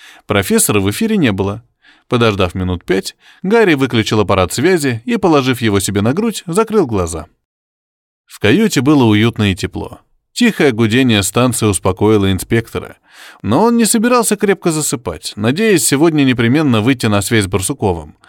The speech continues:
Он просто лежал, убаюкиваемый негой, и старался не думать ни о чём. К разгадке, кто похитил проникатель, Фулман так и не приблизился,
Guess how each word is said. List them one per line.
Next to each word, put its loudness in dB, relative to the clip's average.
Он 0
просто 2
лежал, 0
убаюкиваемый 0
негой, -2
и -2
старался 0
не 0
думать 0
ни 0
о 0
чём. -12
К -4
разгадке, 2
кто -2
похитил 0
проникатель, 0
Фулман 0
так -2
и 0
не 0
приблизился, -2